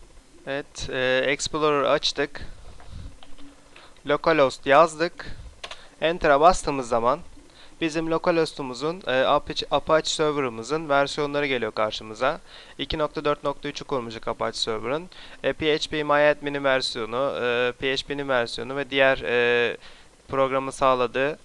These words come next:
özelliklerin versiyonları karşımıza geliyor. E, buraya eğer P H P My Admin yazarsak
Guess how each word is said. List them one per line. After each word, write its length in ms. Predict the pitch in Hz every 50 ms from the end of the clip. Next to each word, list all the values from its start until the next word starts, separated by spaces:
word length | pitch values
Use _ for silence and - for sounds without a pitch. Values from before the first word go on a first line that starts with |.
| - - - - - - - -
özelliklerin 640 | 135 127 139 139 135 131 131 - 135 131 131 135
versiyonları 520 | 135 135 131 - - 120 113 120 131 147
karşımıza 520 | - - 139 139 135 147 143 135 127 139 139
geliyor. 500 | 135 139 135 113 104 107 123 151 - - - - - - - - - - - - - -
E, 380 | 120 120 123 123 120 120 120 123 123 - - - - - - - - - - _ _ - - - - - - - _ _ - _ - - - - - - 294 320 339 339 339 - - - - - - - - - - - - - - - - - -
buraya 360 | 165 196 185 170 160 156 165
eğer 460 | 170 170 160 147 139 160 - - - - - - - - - - - - - - - - -
P 200 | - 156 156 156
H 180 | 160 156 - - -
P 280 | 156 139 131 135 147 - - - - -
My 300 | 151 135 135 143 143 147 - - - - -
Admin 480 | 135 147 147 143 143 143 135 131 123 127
yazarsak 720 | 131 135 131 147 139 131 120 - - 117 135 - - -